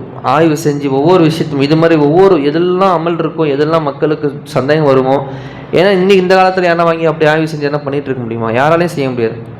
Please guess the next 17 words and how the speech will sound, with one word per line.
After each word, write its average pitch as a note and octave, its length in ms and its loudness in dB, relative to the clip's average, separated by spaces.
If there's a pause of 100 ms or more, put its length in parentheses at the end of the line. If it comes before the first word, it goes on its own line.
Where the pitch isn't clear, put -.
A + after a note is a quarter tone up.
(180)
இமாம் C3+ 240 2
அபு C#3 140 0
ஹனீஃபா C#3+ 300 -2
ரஹ்மத்துல்லாஹி B2 380 0
அவங்க A#2+ 120 -2
பெரிய D#3+ 380 4
செல்வந்தர், C3 540 2 (360)
ஆனா B2+ 160 0
அவங்க A#2+ 180 0
பெரிய C#3+ 260 0 (100)
சட்டத்துக்காகவும் C#3 760 0 (180)
ம-, B2 180 2
அந்த, A#2+ 160 -2 (160)
இந்த A#2+ 140 0
கல்வியை D#3 440 2
கத்துக்கிறதுலயும் F3 800 2
சரி, E3 140 4